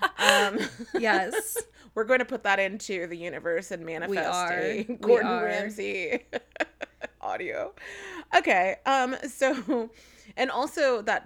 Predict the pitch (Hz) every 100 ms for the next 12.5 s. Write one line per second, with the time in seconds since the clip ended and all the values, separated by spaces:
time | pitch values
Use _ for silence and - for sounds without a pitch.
0 | 196 196 180 190 180 175 170 - 165 160
1 | 160 160 - 147 139 127 - _ 226 240
2 | - 220 190 196 214 - - 180 190 180
3 | - 175 180 175 156 170 220 220 254 233
4 | 240 262 262 247 _ _ - 262 247 240
5 | 208 233 247 240 233 233 254 233 220 208
6 | - - 165 - - 175 175 175 170 -
7 | - 160 170 208 - - - - 196 190
8 | 190 185 190 185 202 226 214 208 - 202
9 | - 190 185 - 175 175 156 139 - 190
10 | 175 170 - 127 156 - 156 151 156 165
11 | 160 104 165 180 175 151 - - - _
12 | 196 175 160 156